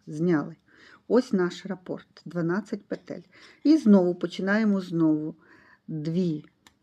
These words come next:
петлі знімаємо.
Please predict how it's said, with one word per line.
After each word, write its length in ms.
петлі 680
знімаємо. 920